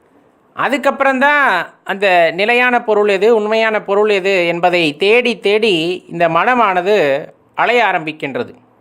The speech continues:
இந்த இளமை காலத்துல ஆற்றலும் அதிகமாக இருக்கும், இந்த தன்முனைப்பு அப்படிங்கிறது அதிகமா இருக்கும். அந்த காலகட்டத்துல இறைவனை தேடி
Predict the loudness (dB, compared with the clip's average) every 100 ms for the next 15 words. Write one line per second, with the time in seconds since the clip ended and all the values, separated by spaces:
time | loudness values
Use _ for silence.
0 | _ _ _ _ _ _ _ _ _ _
1 | _ _ _ -6 -2 0 2 2 2 0
2 | 2 2 2 0 0 2 2 2 0 0
3 | 0 0 -2 -4 0 0 0 2 2 2
4 | -2 -4 -10 -12 _ _ _ _ -18 -4
5 | -2 0 0 0 -2 -2 0 0 2 2
6 | 2 0 0 -4 -6 -14 -16 _ _ _
7 | _ _ _ _ _ _ -4 -2 0 0
8 | 0 0 2 0 -2 -2 -2 0 2 4
9 | 2 0 -2 0 0 0 0 -4 -2 2
10 | 2